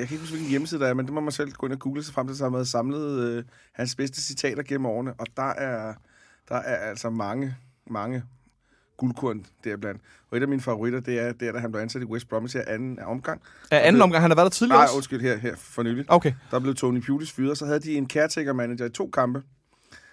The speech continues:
Speaker 1: Og, øh, da så Alan Pardew stod, kom til, han vandt så en kamp i den periode, han var der i ligaen. Der kommenterede han, at ringede han til ham der, øh, caretaker-manageren, som faktisk gjorde det ganske godt, og sagde, at han havde taget hans velkomstboss.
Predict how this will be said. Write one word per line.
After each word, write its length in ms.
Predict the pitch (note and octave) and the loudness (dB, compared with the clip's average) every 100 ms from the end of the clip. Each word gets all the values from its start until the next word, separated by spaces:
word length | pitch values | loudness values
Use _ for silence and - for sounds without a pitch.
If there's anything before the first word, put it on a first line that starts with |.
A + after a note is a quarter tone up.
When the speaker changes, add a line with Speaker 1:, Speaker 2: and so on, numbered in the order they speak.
| _ _ | _ _
Speaker 1:
Og, 280 | A#2+ B2+ B2+ | 0 2 4
øh, 220 | B2 A#2 | 2 0
da 80 | B2+ | -2
så 120 | C3 | 0
Alan 280 | D#3 C#3 C#3 | 0 2 -2
Pardew 300 | B2 B2+ D3+ | 0 0 -2
stod, 420 | C#3+ B2 A2 A2 | -4 -4 -4 -6
kom 200 | G2+ G#2+ | -6 -8
til, 140 | G#2+ D#3+ | -6 -6
han 140 | B2+ | -4
vandt 160 | B2 A#2 | -4 -4
så 60 | |
en 180 | B2+ A#2+ | -6 -4
kamp 240 | B2 A#2+ B2 | -4 -4 -4
i 40 | |
den 160 | A2+ A2+ | -8 -6
periode, 220 | A#2 A#2 | -4 -4
han 100 | A#2+ | -4
var 120 | G#2 | -4
der 120 | A#2 | -4
i 160 | A2 G#2 | -6 -6
ligaen. 440 | A2+ D#3+ D#3 D#3 _ _ _ _ _ _ | -8 -10 -12 -14 _ _ _ _ _ _
Der 80 | B2+ | -10
kommenterede 600 | C3 C#3+ B2+ A2+ C3+ C3 | -4 -2 -2 -2 -2 -2
han, 320 | B2+ B2 B2+ A#2 | -2 -2 -4 -6
at 140 | A2+ A#2 A2+ | -10 -8 -6
ringede 260 | A#2 B2+ D3 | -4 -2 -2
han 120 | B2+ | -4
til 120 | A#2+ | -4
ham 120 | A#2 A#2+ | -4 -2
der, 160 | A#2+ A2 G#2 | -2 -4 -6
øh, 260 | G#2 G2 | -6 -6
caretaker-manageren, 720 | - A#2+ B2 C3+ C3 A#2+ A#2+ | -4 -4 -2 -4 -2 -2 -4
som 120 | A#2 A#2 | -8 -4
faktisk 220 | A#2+ - | -4 -2
gjorde 120 | C3 | -4
det 80 | B2 | -2
ganske 180 | B2 B2+ | -6 -2
godt, 180 | B2+ B2+ - - _ _ B2+ | -4 -4 -16 -20 _ _ -6
og 80 | |
sagde, 220 | - C3+ C#3+ | 0 2 2
at 60 | |
han 120 | C#3 | 2
havde 120 | C3 B2 | -2 0
taget 200 | C3 C#3 | 0 0
hans 260 | C3 - _ - | -2 -8 _ -16
velkomstboss. 2000 | A2+ C3+ C#3 - C#3 - - - _ _ _ _ _ _ - D3 B2 - - | -2 -2 0 0 -2 -2 -10 -14 _ _ _ _ _ _ 6 6 6 0 -4